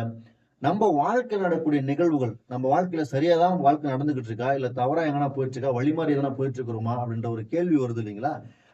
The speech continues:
அப்ப நம்ம வாழ்க்கையில நடக்கக்கூடிய நிகழ்வுகளை தெரிஞ்சுக்க முடியும்னா, அது எவ்வளவு பெரிய கியூரியாசிட்டி. ஒரு படம், ஒரு கதை அப்படின்னு சொல்லும் போதே நமக்கு ரொம்ப ஆர்வமா அதை கவனிக்கிறோம்.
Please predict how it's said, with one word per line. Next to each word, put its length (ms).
அப்ப 200
நம்ம 220
வாழ்க்கையில 400
நடக்கக்கூடிய 480
நிகழ்வுகளை 420
தெரிஞ்சுக்க 440
முடியும்னா, 360
அது 80
எவ்வளவு 220
பெரிய 160
கியூரியாசிட்டி. 480
ஒரு 200
படம், 420
ஒரு 240
கதை 360
அப்படின்னு 300
சொல்லும் 200
போதே 360
நமக்கு 520
ரொம்ப 240
ஆர்வமா 400
அதை 140
கவனிக்கிறோம். 540